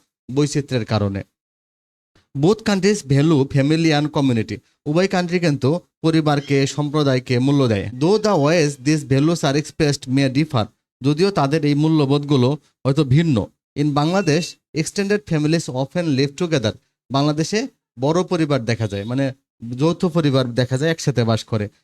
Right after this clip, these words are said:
And there is a strong emphasis on respecting the elders। এবং বয়স্কদের শ্রদ্ধা করার ক্ষেত্রে কঠোরভাবে জোর দেওয়া হয়। In the ইউকে, ইউনাইটেড কিংডম, যুক্তরাজ্যে, while there is a greater focus on nuclear families and individualism,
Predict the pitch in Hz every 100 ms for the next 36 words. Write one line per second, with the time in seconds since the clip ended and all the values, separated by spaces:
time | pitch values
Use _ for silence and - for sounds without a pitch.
0 | _ 123 135 160 160 170 - - 151 -
1 | 208 190 175 165 180 - 131 131 131 131
2 | 147 - 156 151 156 139 127 139 131 113
3 | 107 - _ _ - 135 147 131 139 135
4 | 170 151 - 147 135 156 165 160 151 -
5 | 113 101 - _ _ 151 151 190 170 135
6 | 135 127 143 120 120 107 101 95 _ _
7 | 135 151 170 214 220 139 123 175 _ _
8 | _ 143 160 165 190 - 208 151 131 139
9 | 156 - 160 165 147 120 127 123 123 160
10 | 175 156 151 151 117 143 165 196 175 -
11 | 160 127 131 - _ _ - 131 135 143
12 | 170 190 185 175 156 135 110 107 117 127
13 | 143 208 - _ - 175 196 185 151 135
14 | 123 113 101 104